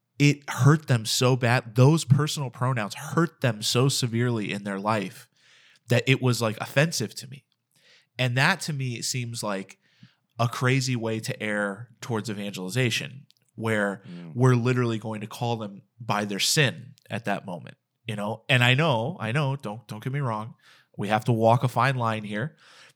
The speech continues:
Speaker 1: you know? And I think that fine line is being walked by several organizations where they just don't, they avoid it altogether completely.
Speaker 2: Yeah.
Speaker 1: But the idea that, like, no, you, you, you build that friendship and that trust by using the pronoun that they want.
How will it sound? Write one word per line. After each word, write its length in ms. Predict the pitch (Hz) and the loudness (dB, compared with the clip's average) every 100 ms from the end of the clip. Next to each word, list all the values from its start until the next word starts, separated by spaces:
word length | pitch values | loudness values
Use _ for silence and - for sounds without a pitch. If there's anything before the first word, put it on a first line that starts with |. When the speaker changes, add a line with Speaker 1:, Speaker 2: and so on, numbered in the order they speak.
| - | -6
Speaker 1:
you 100 | 113 | -2
know? 120 | 110 | 0
And 120 | 120 | 2
I 80 | 117 | 4
think 180 | 120 127 | 4 6
that 160 | 123 | 4
fine 220 | 117 123 120 | 6 4 4
line 200 | 117 113 | 0 0
is 100 | 110 | 0
being 200 | 117 110 | 0 4
walked 260 | 107 117 | 4 4
by 80 | 113 | 4
several 340 | 104 113 107 104 | 4 4 2 2
organizations 640 | 104 104 101 98 120 110 | 0 0 0 2 2 0
where 100 | 107 | 2
they 120 | 104 | 4
just 300 | 101 107 - | 4 2 2
don't, 240 | 110 104 101 _ _ | 4 4 2 _ _
they 160 | - 104 | 2 4
avoid 340 | 95 101 107 | 4 4 6
it 120 | 104 | 6
altogether 800 | 98 95 101 - - 107 98 113 | 6 6 2 -2 -2 4 6 6
completely. 580 | 156 104 101 101 147 180 - - | 2 -2 0 2 2 2 -4 -8
Speaker 2:
Yeah. 200 | 85 73 - - _ _ - | -6 -8 -14 -20 _ _ 2
Speaker 1:
But 160 | 117 | 4
the 140 | 143 139 | 6 6
idea 400 | 127 123 139 127 | 6 4 4 4
that, 180 | 117 | 2
like, 260 | 110 107 - | 2 0 2
no, 140 | 143 | 4
you, 260 | 123 110 113 - | 4 2 -2 -2
you, 360 | 117 113 113 - - _ | 0 2 2 0 -12 _
you 120 | 120 | 0
build 300 | 107 131 131 | 6 6 8
that 160 | 123 78 | 6 4
friendship 380 | 120 120 120 113 | 2 0 0 -2
and 100 | 104 | -2
that 140 | 82 | -2
trust 340 | - 123 117 | 2 2 2
by 120 | 110 101 | 2 2
using 720 | 98 113 127 117 98 95 - _ _ - | 4 6 8 6 -2 -8 -16 _ _ -8
the 120 | 92 | -8
pronoun 440 | - 120 117 107 | 0 2 4 2
that 120 | 101 101 | -2 -4
they 100 | 95 | -4
want. 420 | 101 135 113 | -2 2 2